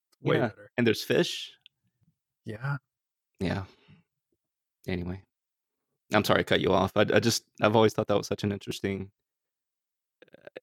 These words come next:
Speaker 2: you know, like, what was it about those places that early humans said, "Nah, we're, we're not gonna, we're not gonna even <laughs> try"? 'Cause
Speaker 1: No, I'm good. I'm good here. <laughs>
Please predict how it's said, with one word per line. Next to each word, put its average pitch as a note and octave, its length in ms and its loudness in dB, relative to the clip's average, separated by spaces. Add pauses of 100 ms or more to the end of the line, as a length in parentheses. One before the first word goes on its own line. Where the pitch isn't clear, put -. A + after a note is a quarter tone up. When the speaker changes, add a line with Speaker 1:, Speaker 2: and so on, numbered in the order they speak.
(100)
Speaker 2:
you G#2+ 140 0
know, G2 120 0 (160)
like, F#2 200 2 (720)
what C3+ 160 4
was C3+ 140 4
it B2+ 60 2
about A2 360 4
those G2+ 200 4
places G2 320 0
that G2 120 0
early G2 200 4
humans F#2+ 280 0
said, G2 280 2
"Nah, F#2 480 6
we're, F#2 200 4
we're G#2+ 80 4
not G2+ 200 4
gonna, F#2+ 240 4
we're - 340 0
not B2 80 4
gonna A2+ 100 6
even G2+ 120 4
<laughs> - 20 -4
try"? - 880 0 (380)
'Cause - 240 4
Speaker 1:
No, D3+ 140 6 (120)
I'm D3+ 120 4
good. C#3 280 0
I'm F3 120 2
good C3+ 160 4
here. G#2 320 -2
<laughs> - 60 -10